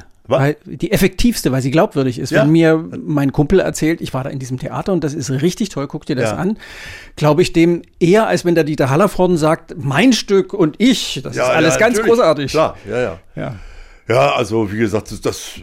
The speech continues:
Speaker 1: finde ich, äh, ist, ist klar, dass man das, äh, benutzen sollte. Äh, ich bin natürlich nicht so firm in diesen Dingen, wie das mein Sohn ist, äh, aber ich mache das schon größtenteils selbst, aber ich lasse mich natürlich auch ein bisschen beraten.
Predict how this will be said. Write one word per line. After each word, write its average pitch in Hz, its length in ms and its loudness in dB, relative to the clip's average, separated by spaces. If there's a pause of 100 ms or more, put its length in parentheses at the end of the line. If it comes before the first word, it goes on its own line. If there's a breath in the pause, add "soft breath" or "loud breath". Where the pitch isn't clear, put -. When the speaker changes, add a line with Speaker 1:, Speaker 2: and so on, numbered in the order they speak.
(100)
Speaker 1:
finde 147 320 -2
ich, - 140 -8
äh, 120 480 0 (160)
ist, - 240 -12
ist - 260 -14
klar, 127 240 0
dass 127 140 -10
man 120 100 -4
das, - 320 -6
äh, - 60 -12
benutzen 104 1300 -8
sollte. 135 540 -2 (680 soft breath)
Äh, 113 320 2 (260)
ich - 180 -16
bin 139 140 2
natürlich 127 360 0
nicht 113 360 -4
so 131 200 -2
firm 135 500 -2
in 104 140 -8
diesen 104 340 -8
Dingen, 110 500 -6
wie 101 340 -12
das 101 260 -4
mein 90 260 -4
Sohn 95 360 -4
ist, 147 480 -8
äh, 120 200 -4 (100)
aber 120 500 2 (340 loud breath)
ich 98 120 -10
mache 120 200 -2
das 151 100 -4
schon 113 180 -6
größtenteils 113 640 -2
selbst, 123 480 -4 (360 soft breath)
aber 117 120 -4
ich 117 100 -6
lasse 117 180 -4
mich 131 120 -2
natürlich 120 180 -8
auch 110 80 -8
ein 92 60 -16
bisschen 98 200 -14
beraten. 85 540 -6